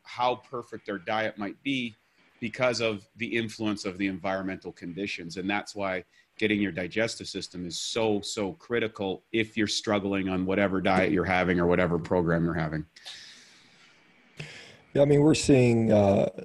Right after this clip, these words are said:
Speaker 2: I, I don't disagree with most of what, you know, the vast majority of what you said there with, with regard to, you know, the fact that we're eating a, a highly, you know, created diet. I mean, it's an industrial diet that has, you know, probably, you know, ninety percent of what's on the shelves is,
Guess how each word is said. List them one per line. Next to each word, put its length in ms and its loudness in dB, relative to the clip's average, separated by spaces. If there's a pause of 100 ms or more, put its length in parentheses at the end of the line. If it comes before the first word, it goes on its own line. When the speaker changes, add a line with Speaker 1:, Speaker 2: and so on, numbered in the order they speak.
(160)
Speaker 2:
I, 160 -2
I 160 6
don't 160 8
disagree 320 4
with 100 8
most 220 4
of 60 -2
what, 140 0
you 140 0
know, 240 4
the 200 -2
vast 400 4
majority 260 8
of 60 6
what 80 -6
you 60 0
said 220 4
there 220 8
with, 180 2
with 160 -6
regard 340 4
to, 180 4
you 320 2
know, 80 -2
the 80 -2
fact 260 2
that 80 -4
we're 160 2
eating 280 2
a, 60 -2 (220)
a 80 -8
highly, 560 4 (720)
you 100 2
know, 100 6
created 540 6
diet. 360 6
I 20 -2
mean, 100 0
it's 140 -4
an 80 0
industrial 480 2
diet 380 6
that 120 -6
has, 400 4
you 60 0
know, 240 2
probably, 840 0 (460)
you 120 -4
know, 100 -8
ninety 340 2
percent 300 0
of 40 4
what's 140 0
on 100 2
the 60 0
shelves 460 6
is, 200 0